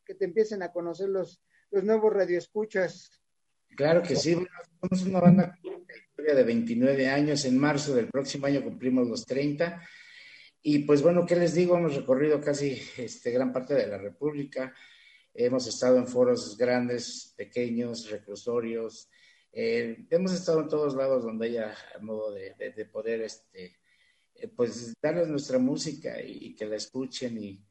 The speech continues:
Speaker 2: y gracias a Dios hemos tenido la fortuna de que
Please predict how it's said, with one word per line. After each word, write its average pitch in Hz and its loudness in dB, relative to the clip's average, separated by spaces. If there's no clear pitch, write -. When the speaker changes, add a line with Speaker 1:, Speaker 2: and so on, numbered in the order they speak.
Speaker 2:
y 113 -8
gracias 143 0
a 135 4
Dios 135 2
hemos 131 -6
tenido 117 2
la 110 0
fortuna 113 -8
de 101 -6
que 92 -14